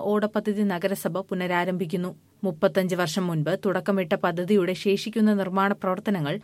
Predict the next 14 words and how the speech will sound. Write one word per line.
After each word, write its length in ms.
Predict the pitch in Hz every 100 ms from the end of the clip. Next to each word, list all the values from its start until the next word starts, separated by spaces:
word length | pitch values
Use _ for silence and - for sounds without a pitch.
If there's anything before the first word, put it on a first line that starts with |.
| -
തൊണ്ണൂറ്റിമൂന്ന് 640 | 196 202 220 220 226 233
ദശാംശം 520 | 220 214 214 165 196 -
ആറ് 280 | 185 190 208
ഒന്ന് 180 | 202 208
കോടി 260 | 208 196 202
രൂപ 220 | 185 170
ചിലവിലാകും 640 | 196 196 180 196 180 160 175
പൂർത്തിയാക്കുക. 640 | 196 185 196 180 160 180 180 156 _ -
ആശ്രാമം, 580 | 175 165 190 170 160 208 - _ -
തങ്കശ്ശേരി, 640 | 180 180 196 196 170 147 208 - _ -
കണ്ടോൺമെന്റ്, 680 | 208 196 208 220 214 226 220 _
കച്ചേരി, 560 | - 190 - 226 147 165 220 _ 208
വാടി, 460 | 175 190 196 170 170 214 _ _
പള്ളിത്തോട്ടം, 680 | 196 196 220 220 170 156